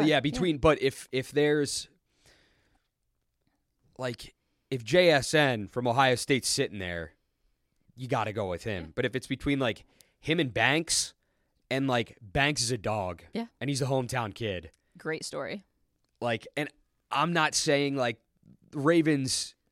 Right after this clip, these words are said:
Speaker 2: while that's, like, a feel-good story, like, they're not drafting a guy for a feel-good story. They could care less where they're from or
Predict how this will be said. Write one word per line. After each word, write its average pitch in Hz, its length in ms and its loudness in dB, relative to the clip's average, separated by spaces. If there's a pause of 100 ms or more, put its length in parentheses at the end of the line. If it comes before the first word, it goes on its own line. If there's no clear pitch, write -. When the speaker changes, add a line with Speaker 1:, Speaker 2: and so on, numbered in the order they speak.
Speaker 2:
while 127 260 -2
that's, 139 240 0
like, 123 120 2
a 120 40 -2
feel-good 127 380 2
story, 127 460 2
like, 117 200 0
they're 131 120 0
not 127 140 -2
drafting 107 440 -2
a 92 60 -8
guy 95 240 -4
for 101 120 -8
a 87 40 -6
feel-good 98 380 -6
story. 95 320 -4
They 92 120 -6
could - 140 -10
care 117 180 -6
less 107 240 -4
where 107 160 -2
they're 98 140 -4
from 98 380 -6
or 90 180 -6